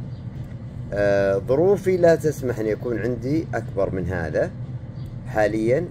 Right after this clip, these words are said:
لكن ربما بعد شهر أو شيء، آه، يعني راح ت-، أتخلص من مجموعة من النباتات وأستفيد من أصايصها.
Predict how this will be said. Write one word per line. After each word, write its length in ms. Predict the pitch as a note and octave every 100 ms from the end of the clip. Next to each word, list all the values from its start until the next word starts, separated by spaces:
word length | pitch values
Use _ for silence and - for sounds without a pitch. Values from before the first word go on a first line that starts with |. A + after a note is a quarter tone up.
| -
لكن 260 | - A#2+ -
ربما 380 | C#3 A2 G#2+ G2+
بعد 240 | F2 F2+
شهر 460 | - G2 F#2+ F#2 F#2
أو 160 | F2 F2+
شيء، 400 | - G#2+ G#2+ A2+ G#2 F#2
آه، 380 | F2+ F2 F2 E2+ - - - - - G#2
يعني 180 | G2+ G#2
راح 200 | G#2+ -
ت-، 100 | G#2+
أتخلص 760 | G2+ F2 - A#2+ B2 A2 -
من 80 | G#2+
مجموعة 340 | G#2 G2 F#2
من 80 | G#2
النباتات 600 | G2 F#2+ F#2+ - A#2 C3
وأستفيد 560 | A#2+ G#2 - A2+ A2+ G#2
من 120 | G2+
أصايصها. 720 | E2+ E2+ F2 E2+ D#2+ - D2+